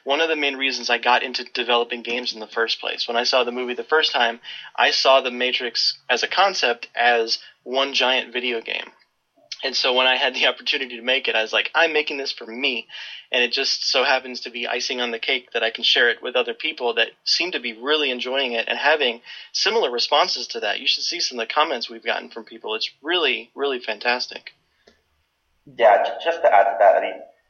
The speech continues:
Speaker 2: again, it, it did start out with that personal, like, "I wanna be in the Matrix. I, I, I wanna experience it in a way that I never could have before." Uh, but then, you know, we talked a lot about it. We're trying to create something that was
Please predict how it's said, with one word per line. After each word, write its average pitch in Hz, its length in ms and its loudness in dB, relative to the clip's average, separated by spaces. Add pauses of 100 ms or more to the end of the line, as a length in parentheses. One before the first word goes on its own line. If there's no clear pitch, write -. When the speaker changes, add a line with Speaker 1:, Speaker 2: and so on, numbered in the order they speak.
(260)
Speaker 2:
again, 120 520 4
it, 110 220 -6
it - 40 -14
did 117 160 -8
start 101 180 -4
out 98 200 8
with - 80 0
that 85 180 8
personal, 95 280 0
like, 82 160 6 (480)
"I 104 140 6
wanna 110 240 4
be 113 60 -4
in 110 60 -4
the 104 40 -4
Matrix. - 380 -2 (100)
I, - 640 0
I, 104 200 6
I - 40 8
wanna 110 140 4
experience - 480 0
it 98 160 0
in 98 40 -2
a 98 60 2
way 98 180 4
that 95 120 8
I 90 80 8
never 95 240 4
could - 160 -10
have 95 180 -8
before." - 400 -2 (640)
Uh, - 280 2
but 120 160 2
then, 117 240 6
you 113 60 0
know, 95 440 2 (100)
we - 440 -14 (100)
talked 123 220 6
a - 20 2
lot 117 220 10
about - 180 8
it. - 160 4
We're - 160 -10 (100)
trying 110 200 0
to 110 60 -10
create 127 180 -6
something - 180 -12
that - 140 2
was - 100 -8